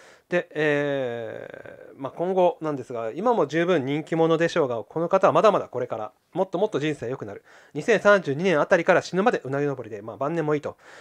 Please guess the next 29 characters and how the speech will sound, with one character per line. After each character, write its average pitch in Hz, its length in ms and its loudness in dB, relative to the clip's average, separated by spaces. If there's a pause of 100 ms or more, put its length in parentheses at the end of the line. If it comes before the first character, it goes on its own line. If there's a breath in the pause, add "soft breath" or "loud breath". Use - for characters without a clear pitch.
(140 loud breath)
今 247 180 4
後 240 60 6
が 233 60 6
非 208 60 4
常 208 140 4
に 202 80 2
楽 190 160 2
し 196 80 -4
み 175 80 0
な 120 180 -6
方 - 300 -6 (160)
で 117 100 -14
す - 100 -18
ね、 160 120 -2
と - 160 -12 (580 soft breath)
い 185 100 -8
う 214 60 -4
の 196 100 -2
が、 120 60 -4
ま 107 280 -10
あ、 127 60 -12
占 117 160 -10
っ 110 60 -20
た - 80 -20
結 - 180 -18
果 101 120 -14
で 98 100 -14
す - 140 -20
ね。 113 420 -10